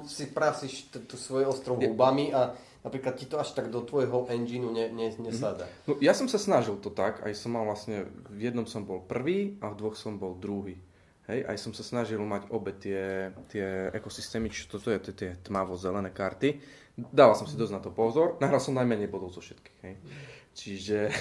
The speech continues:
Speaker 2: <laughs>
Speaker 1: Napríklad
Speaker 2: to nebola až
Speaker 1: tieto
Speaker 2: taká.
Speaker 1: ekosystémy ja som úplne vynechal. Ja som vo-, na tieto som vôbec nepozeral, e,
Speaker 2: Mm.
Speaker 1: až potom som zistil, že som ich vlastne aj zaskoroval tým, že,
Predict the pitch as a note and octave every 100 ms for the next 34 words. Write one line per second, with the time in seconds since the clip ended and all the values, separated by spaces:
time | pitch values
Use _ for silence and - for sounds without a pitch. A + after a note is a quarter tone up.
0 | - - - - - D3+ C3+ D3 C#3 B2+
1 | B2 B2+ A2+ G#2+ - - G#2+ B2 - C#3+
2 | C3 C3 C3 A2+ C3 A#2 A2 G#2 G#2 F2+
3 | - - A#2+ B2+ C3 A#2+ C#3 - - -
4 | E3+ E3+ D3 - A#2+ C3 G#2+ G#2+ G#2+ A2+
5 | A2+ B2 C3 A2 G#2 A2 A#2+ A2+ - -
6 | B2+ A2+ A#2 A2 B2+ B2+ G2+ - A#2 -
7 | A#2 - A2+ G#2 G#2 - A2+ A2+ G2+ G2
8 | A#2+ G2+ G2